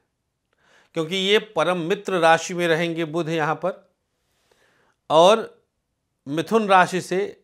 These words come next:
नवम में रहेंगे और कन्या राशि से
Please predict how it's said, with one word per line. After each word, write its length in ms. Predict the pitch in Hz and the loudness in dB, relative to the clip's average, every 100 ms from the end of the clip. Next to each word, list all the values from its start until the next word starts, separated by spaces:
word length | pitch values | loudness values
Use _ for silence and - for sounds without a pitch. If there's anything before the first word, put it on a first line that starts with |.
| - | -14
नवम 460 | 135 135 151 190 208 | -10 -4 -2 -2 -2
में 160 | 208 | 0
रहेंगे 480 | 196 180 185 185 247 - _ _ _ _ _ _ 139 | 2 0 -2 -6 -12 -16 _ _ _ _ _ _ -2
और 240 | 147 175 180 _ _ _ - | 0 0 -4 _ _ _ -6
कन्या 280 | 156 180 196 | -4 0 4
राशि 340 | 180 156 156 | 4 4 -2
से 160 | 131 | -8